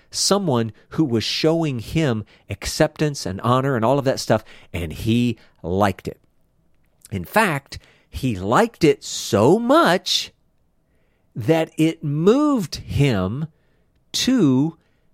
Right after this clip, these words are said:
repentance. Samuel, is that a mathematical equation that makes sense to you?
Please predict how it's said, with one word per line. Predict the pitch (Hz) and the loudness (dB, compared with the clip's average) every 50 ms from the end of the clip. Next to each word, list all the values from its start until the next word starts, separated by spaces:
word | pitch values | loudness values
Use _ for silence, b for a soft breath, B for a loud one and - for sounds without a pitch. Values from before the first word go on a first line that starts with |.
| _ _ - 117 | _ _ -14 -8
repentance. | 113 139 139 - - - - 247 269 269 - - 85 - _ - - - - - - _ _ _ _ _ _ _ _ _ _ _ _ _ _ _ _ _ _ _ _ _ _ _ _ _ _ _ _ _ _ _ _ _ _ _ _ _ _ _ | -4 -4 -2 2 2 2 4 2 -2 -2 -6 -10 -10 -10 _ -14 -14 -14 -14 -14 -16 _ _ _ _ _ _ _ _ _ _ _ _ _ _ _ _ _ _ _ _ _ _ _ _ _ _ _ _ _ _ _ _ _ _ _ _ _ _ _
Samuel, | - - 101 98 120 180 254 277 208 | -8 -4 -2 0 0 0 0 2 2
is | 131 98 - | 0 2 2
that | - - - | 2 4 4
a | 185 | 2
mathematical | 156 160 170 170 - - 175 180 185 180 - 165 139 | 2 2 0 0 0 0 -2 0 0 0 0 0 0
equation | 127 - - 139 165 170 - 202 180 | 0 2 2 2 2 2 -2 -4 -6
that | - - | -4 -4
makes | 131 143 - - - | -4 -4 -4 -4 -2
sense | - 135 160 185 - - | -2 -2 -2 -2 -6 -6
to | - 208 | -4 -2
you? | 214 247 285 | -2 -2 -4